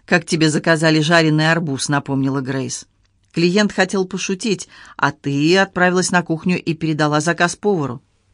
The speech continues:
По какой-то причине Грейс и Эллен ужасно нравилась именно эта история.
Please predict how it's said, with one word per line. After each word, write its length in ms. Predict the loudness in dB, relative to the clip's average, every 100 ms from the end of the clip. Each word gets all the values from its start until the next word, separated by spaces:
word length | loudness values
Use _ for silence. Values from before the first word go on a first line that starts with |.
| _ _ _ _ _ -14
По 80 | -6
какой-то 420 | -2 -2 -2 -2
причине 840 | 0 -2 -2 -2 0 2 0 -4 -10 _ -20 -20 -20 -20 -12
Грейс 480 | -2 2 2 0
и 280 | -4 -8 -6 -2
Эллен 480 | 2 2 2 0 -6 _ _ _ _ _
ужасно 420 | -8 -2 0 0 -2
нравилась 500 | 0 0 0 -2 -2
именно 380 | 0 2 0 -2
эта 320 | -6 -4 -4
история. 600 | -4 -8 -10 -10 -10 -12